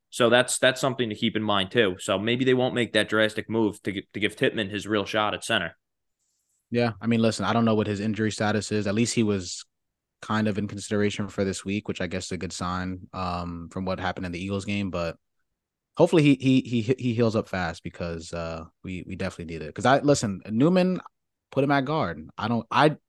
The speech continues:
Speaker 2: Lord knows, I'd rather see Newman than Billy Turner at this
Speaker 1: <laughs>
Speaker 2: point.
Speaker 1: Yeah,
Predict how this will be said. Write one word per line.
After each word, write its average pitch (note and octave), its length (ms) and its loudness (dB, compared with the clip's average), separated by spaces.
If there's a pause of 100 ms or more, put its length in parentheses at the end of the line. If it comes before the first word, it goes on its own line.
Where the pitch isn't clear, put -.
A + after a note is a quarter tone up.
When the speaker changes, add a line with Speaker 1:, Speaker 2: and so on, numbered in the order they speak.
(580)
Speaker 2:
Lord D3+ 420 4
knows, A#2+ 340 0
I'd A2+ 160 -6
rather A#2+ 200 0
see G#2+ 160 -8
Newman G#2 320 -2
than F2 100 -6
Billy D#2+ 220 -8
Turner D#2 400 -14 (480)
at G2 100 -6
this F2 140 -10
Speaker 1:
<laughs> - 40 -10
Speaker 2:
point. E2+ 220 -10 (300)
Speaker 1:
Yeah, A#2+ 160 -2